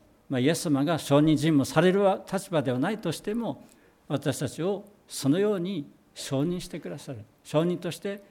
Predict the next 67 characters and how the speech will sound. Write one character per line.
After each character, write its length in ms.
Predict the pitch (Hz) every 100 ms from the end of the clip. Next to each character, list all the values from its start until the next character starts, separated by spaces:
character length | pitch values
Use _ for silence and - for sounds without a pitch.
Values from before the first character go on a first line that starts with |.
| _ _
え 400 | 110 107 107 110
ー、 60 | 110 - _ _ _ _ _ _
証 240 | - 143 139
言 120 | 147
し 60 |
て 100 | 147
く 80 | 123
だ 120 | 120
さ 120 | - 101
る 120 | 104
と 160 | 151
い 80 | 156
う 80 | 151
こ 80 | -
と 140 | 165
を 200 | 185 110 - - _ _ -
教 40 | 123 127
え 40 |
ら 100 | 120
れ 60 | 110
る 80 | 110
わ 80 |
け 100 | 107
で 80 | 113
す。 160 | 117 - _ _ _ _ _ _ _ - - _ _ _ _ _ _ _ _ _ _
な 140 | 156 208
ぜ 160 | 220
ア 180 | 139 143
ー 40 |
メ 180 | 147 135
ン 80 | 120
で 100 | 113
あ 60 | 113
る 100 | 110
方 300 | 113 - 135
っ 140 | -
て 80 | 120
い 120 | 113
う、 120 | 131 -
言 120 | 139 147
え 40 |
る 80 | 156
か 120 | 127
と 160 | - 107
い 60 |
う 20 | 101
と、 400 | - 170 - - _ _ _ - - 120
え 220 | 110 107
ー、 40 | -
コ 80 |
リ 100 | 175
ン 60 | 170
ト 120 | 165
第 220 | 170 185
二、 240 | 175 147 - - -
第 240 | 165 185 - - -
二 220 | 196 135
の 180 | 123 117
手 180 | - 131
紙 240 | 127 120
の 240 | 156 180 -
一 120 | 175
章 260 | 185 - 131
二 160 | 123 127
十 140 | 160
節 360 | - 113 - 113
で、 200 | 156